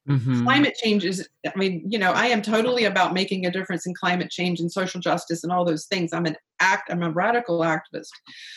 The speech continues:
Speaker 2: but that's not purpose. Purpose is your unique expression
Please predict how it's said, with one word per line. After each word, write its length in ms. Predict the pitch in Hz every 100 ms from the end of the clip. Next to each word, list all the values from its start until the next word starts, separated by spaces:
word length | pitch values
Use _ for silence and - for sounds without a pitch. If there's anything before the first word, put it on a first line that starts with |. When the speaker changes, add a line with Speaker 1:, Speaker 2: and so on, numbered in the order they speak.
| - -
Speaker 2:
but 180 | 185
that's 300 | 262 285 330
not 240 | 294 254 -
purpose. 520 | - - 180 - -
Purpose 460 | - 294 359 339 254
is 220 | 220 190
your 300 | 214 254 277
unique 580 | 220 220 196 208 220 196
expression 1120 | - - - - 262 277 - 135 135 -